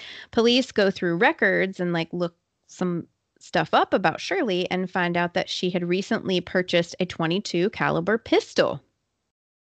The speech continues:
So they ask her about it, and she says that she does have one. She has it for protection. She took some classes so that she could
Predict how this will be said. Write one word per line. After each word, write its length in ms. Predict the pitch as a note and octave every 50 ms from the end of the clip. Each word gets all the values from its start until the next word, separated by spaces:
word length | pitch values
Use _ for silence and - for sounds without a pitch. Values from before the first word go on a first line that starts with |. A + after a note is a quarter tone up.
| _ _ _ _ _ _ _ _ _ -
So 160 | - - -
they 220 | E3+ D#3+ F3+ F#3 G3
ask 320 | G#3 B3 E4 - - -
her 120 | - F3+ D#3+
about 280 | D#3+ E3 D3 C3 G#2+ E2+
it, 300 | C2 - - - - - - - - - - - - -
and 160 | G#3 G3 F#3
she 200 | - - A3+ A3+
says 680 | - - B3 G#3+ G3+ F#3+ F#3 F3+ F3+ F3+ F3+ F3+ F#3
that 140 | - - -
she 100 | - -
does 240 | - - - C4+ -
have 280 | F4 E4 C4+ C4 B3+ B3+
one. 500 | A#3+ B3 A#3+ A#3 A#3 A3+ A3+ A3+ A#3 A3+
She 120 | - F3+
has 220 | D3+ D3 F#3 -
it 80 | - -
for 120 | - C4 C#4
protection. 960 | - F4 E4 - - B3+ A#3 - - - - A#3 G#3+ G#3+ G#3+ G#3 G#3 G#3+ A3
She 180 | G#3+ - - E3+
took 200 | - - - -
some 160 | - C#4+ D4
classes 840 | - - B3 A#3 A3 G#3+ - - A3+ G#3+ G#3 G3+ G3+ G3+ G3 G3+ G3+
so 120 | - F#3+
that 100 | F3 - -
she 120 | - F#3
could 180 | - F3 -